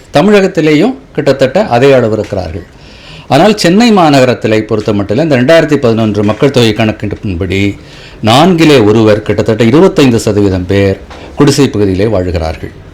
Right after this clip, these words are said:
இது மும்பை மாதிரி நகரங்கள்ல ரொம்ப அதிகம், நாற்பது சதவீதம் பேர் குடிசை பகுதிகளிலே வாழ்கிறார்கள்.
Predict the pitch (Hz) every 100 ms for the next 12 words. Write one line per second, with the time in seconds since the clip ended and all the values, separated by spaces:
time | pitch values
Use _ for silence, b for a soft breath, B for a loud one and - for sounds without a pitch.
0 | - B B B B 127 139 165 190 196
1 | 175 160 147 139 139 139 135 127 120 104
2 | 101 113 139 151 127 110 104 107 98 92
3 | 107 - - B B - 135 127 127 107
4 | 98 95 95 95 92 90 82 87 82 -
5 | -